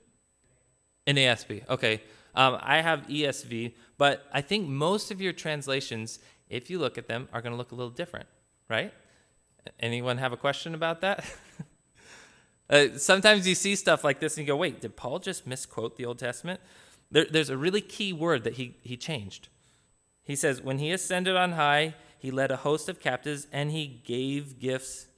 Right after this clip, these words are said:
to men." But if you go back and read that context, it says, "And he received gifts from men." So which is it? Did he give them or did he receive them? Those seem like opposites, right? So there's a couple things that go on here. Um,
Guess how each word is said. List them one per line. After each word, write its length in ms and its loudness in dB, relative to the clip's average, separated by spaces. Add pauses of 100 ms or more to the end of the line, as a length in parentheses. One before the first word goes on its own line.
(140)
to 100 -8
men." 420 -4 (960)
But 140 -4
if 100 -8
you 80 -8
go 100 -2
back 240 -6
and 100 -12
read 160 -8
that 180 -6
context, 440 -4
it 80 -12
says, 300 -4 (160)
"And 180 -4
he 140 -4
received 680 -8
gifts 540 -10
from 180 -10
men." 280 -14 (280)
So 140 -8
which 200 -4
is 140 -4
it? 200 -12 (280)
Did 80 -14
he 60 -10
give 160 -2
them 140 -2
or 120 0
did 80 -2
he 100 -4
receive 340 -6
them? 280 -12
Those 120 -8
seem 180 -2
like 240 2
opposites, 520 -2
right? 220 -4 (1200)
So 180 4
there's 260 4
a 40 -14
couple 220 2
things 260 -2
that 160 -4
go 120 2
on 200 2
here. 180 -8 (920)
Um, 440 0